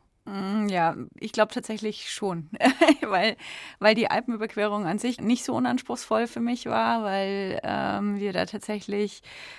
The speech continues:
jeden Tag sehr viel Höhenmeter zurücklegen mussten und dann parallel im Kopf immer noch die Geschichte zu haben und zu überlegen, was brauche ich jetzt noch? Und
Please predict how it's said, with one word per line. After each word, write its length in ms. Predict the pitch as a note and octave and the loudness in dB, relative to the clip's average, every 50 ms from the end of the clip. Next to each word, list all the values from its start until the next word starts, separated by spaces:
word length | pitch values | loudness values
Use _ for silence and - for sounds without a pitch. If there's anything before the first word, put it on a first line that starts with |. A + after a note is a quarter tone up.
| - _ - | -20 _ -10
jeden 280 | F3+ F#3 A3+ A3 A#3 A3 | -2 0 2 4 4 4
Tag 400 | G3 G3 G3 F#3+ G3 G3 - - | 2 2 0 0 0 0 -2 -4
sehr 200 | - G#3+ G3+ G#3 | -2 0 0 0
viel 140 | G#3 G#3 | 0 0
Höhenmeter 680 | G#3+ B3+ C#4 D4 C#4+ C#4 C4+ - C4+ C4 C4 C4 - B3 | 0 2 4 4 2 2 2 0 2 2 2 2 0 -2
zurücklegen 500 | - C4 C4+ C#4+ - - B3 B3+ B3 B3+ | -4 -2 0 0 0 0 0 0 2 4
mussten 580 | B3+ B3 B3 C4+ C4+ - - - C#4 C4+ C#4 C#4+ - - - - - - - - _ _ | 4 4 4 2 0 -2 0 2 2 2 2 2 -2 -10 -18 -18 -20 -20 -20 -20 _ _
und 320 | - B3 C4 C4 B3+ - A3 | 4 6 6 6 6 6 6
dann 160 | G#3+ A3+ A3+ | 6 6 4
parallel 680 | - G#3 A3 A#3+ A#3+ B3 A3+ A3 G#3+ G#3+ A3 A#3+ B3 A3 | 2 2 2 4 4 6 4 4 4 4 4 4 2 2
im 180 | - G3+ A3+ - | 0 0 -2 0
Kopf 360 | - A#3+ A#3 - - - - - | 2 0 0 0 -2 -8 -6 -2
immer 260 | G#3+ A3 A3+ A3 G#3+ | 0 0 2 2 2
noch 220 | G#3+ G3+ G#3+ G3+ | 0 -2 -2 -4
die 160 | - - F#3+ | -6 -8 -6
Geschichte 920 | F3+ A3 - - B3+ B3 - - - - A3+ A3+ A3+ A3 A3 A3 G#3+ A3+ - - | -4 -2 -2 0 -2 -2 -2 -4 -2 0 0 2 2 2 0 0 0 -2 -4 -4
zu 180 | - A#3 G3+ | -4 -4 0
haben 400 | G#3 G#3+ G#3+ G#3+ G#3+ A3 A3 A3 | 2 2 4 4 4 4 4 2
und 100 | A3 G#3+ | 2 0
zu 80 | - F#3+ | -2 -2
überlegen, 680 | G3 G#3 G#3 G3 G#3 G#3+ G#3+ G#3+ G#3+ G#3+ G#3+ G#3+ G#3+ - - - - - - - - | -2 -2 0 2 2 4 4 4 2 2 0 -2 -4 -6 -14 -20 -20 -20 -20 -6 -4
was 140 | G#3 A3+ | -4 -4
brauche 320 | - - F3+ G3 A3 A3+ A#3 | -2 0 2 2 4 2 2
ich 140 | A3 - A3+ | -2 -2 -2
jetzt 180 | A3 - - | -4 -2 -2
noch? 360 | A3+ G#3 G#3+ A3+ A3 - - | 0 2 2 2 0 -2 -6
Und 280 | - - G3+ G3+ G3 | -6 -4 -2 -2 -2